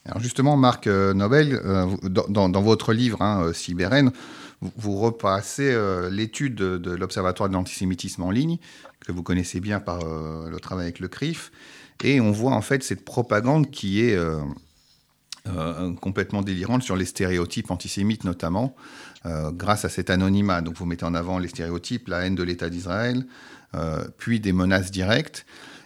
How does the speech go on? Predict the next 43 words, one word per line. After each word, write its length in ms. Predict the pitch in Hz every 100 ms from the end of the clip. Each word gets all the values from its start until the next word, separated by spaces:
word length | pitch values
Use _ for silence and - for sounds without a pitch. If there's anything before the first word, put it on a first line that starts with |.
| -
Et 120 | 90
là, 140 | 107 127
j'allais 240 | 113 101
dire, 240 | 107 135 110
euh, 320 | 90 87 87
votre 260 | 98 98
actualité, 600 | 98 95 101 95 95 120
c'est 140 | 110 87
celle, 300 | - 92 87
euh, 340 | 82 80 80
du 140 | 87 90
monde 220 | 92 90
entier, 280 | 98 156 143
c'est 140 | 98
le 60 | 95
covid. 360 | 101 131 139
C'est, 340 | 104 90 87 95
euh, 260 | - -
le 160 | 95 90
covid 320 | 92 101 127 110
a 40 |
fait 200 | 92 -
exploser, 640 | - - 110 104 110 135 123
euh, 420 | 92 87 82 85
ces 140 | -
préjugés, 640 | 95 - 92 90 92 117 110
et 40 |
notamment, 440 | 90 85 85 90 104
comme 160 | 87
on 60 | 90
le 40 |
voit 120 | 95
dans 80 | 90
les 140 | 87 85
manifs, 520 | 82 95 113 - -
euh, 140 | 78 80 - - - _
avec, 360 | - 87 87 90
euh, 140 | 82 - - - _
ces 160 | 95
slogans 480 | 87 90 85 87 90 - -
qui, 440 | 117 113 113 107
avec, 280 | 87 90 -
euh, 340 | 85 82 82